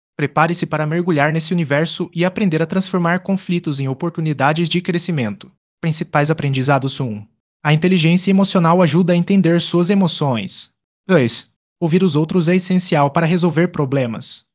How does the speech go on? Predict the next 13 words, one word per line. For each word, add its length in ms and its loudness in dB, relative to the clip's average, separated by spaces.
Três. 420 2
Controlar 480 4
suas 240 -2
reações 460 0
é 40 4
super 360 0
importante. 760 0
Quatro. 320 -2
A 100 0
empatia 400 4
fortalece 580 2
as 80 0
relações. 840 0